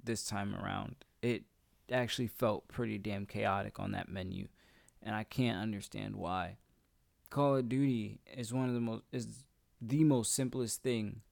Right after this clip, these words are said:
to make. And I'm not saying that as, like, a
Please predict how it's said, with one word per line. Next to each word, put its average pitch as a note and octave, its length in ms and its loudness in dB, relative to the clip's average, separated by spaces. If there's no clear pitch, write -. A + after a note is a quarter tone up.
to B2 120 0
make. A#2 460 -2
And B2 100 2
I'm C3 120 4
not C3 160 4
saying A#2 200 2
that G#2+ 140 2
as, G#2 120 -2
like, G2+ 140 -6
a F#2+ 80 -12